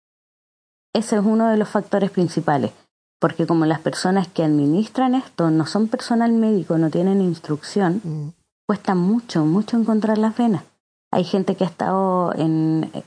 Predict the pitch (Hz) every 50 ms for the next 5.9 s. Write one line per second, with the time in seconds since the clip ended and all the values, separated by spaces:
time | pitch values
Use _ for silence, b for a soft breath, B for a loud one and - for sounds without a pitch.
0 | - - - - 170 - - 185 175 175 208 220 - 254 214 - 220 254 277 269
1 | - - 170 170 170 170 170 170 165 165 160 156 156 160 160 160 160 160 156 147
2 | - _ _ _ _ _ _ _ - 196 190 196 - 220 202 202 202 196 226 233
3 | 208 185 - - 180 165 170 170 170 165 175 180 170 170 165 165 175 175 - -
4 | _ - 180 151 151 165 170 180 180 - - - - 160 151 165 165 170 156 170
5 | 170 165 175 170 160 - 175 180 165 - 170 151 131 131 - - 165 165